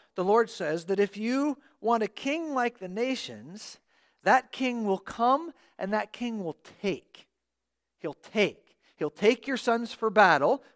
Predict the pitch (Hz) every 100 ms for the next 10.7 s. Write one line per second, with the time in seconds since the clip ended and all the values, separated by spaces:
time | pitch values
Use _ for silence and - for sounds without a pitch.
0 | - 151 143 139 147 135 131 123 117 104
1 | 113 - _ _ _ - 151 - 220 285
2 | - 277 233 226 233 233 240 226 233 220
3 | 220 202 190 170 151 135 - 127 - 123
4 | 120 - 120 175 - - 196 185 220 220
5 | 196 - - 277 285 185 143 180 226 -
6 | - 165 170 196 208 - 202 202 202 -
7 | - - - 185 190 185 175 - 214 180
8 | 196 - 165 170 165 185 175 - 202 165
9 | 151 160 160 160 151 143 175 160 165 160
10 | 156 151 135 127 190 - 220